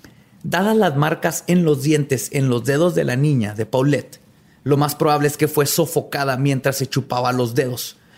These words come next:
lo que causó la, las laceraciones que se ven en las fotos.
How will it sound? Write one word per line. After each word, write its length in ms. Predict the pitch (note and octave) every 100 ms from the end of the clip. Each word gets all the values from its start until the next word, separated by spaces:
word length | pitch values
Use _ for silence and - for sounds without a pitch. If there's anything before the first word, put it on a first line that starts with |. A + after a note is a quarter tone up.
| - -
lo 200 | F3 E3
que 140 | D#3
causó 380 | C#3+ C3+ C3+ C#3
la, 160 | C#3
las 360 | B2+ B2+ B2 -
laceraciones 840 | A#2 - G3+ A#3 - D3 B2 -
que 120 | E3
se 120 | D3 B2+
ven 140 | B2
en 100 | C#3
las 140 | C3+
fotos. 500 | - G3 D3+ - -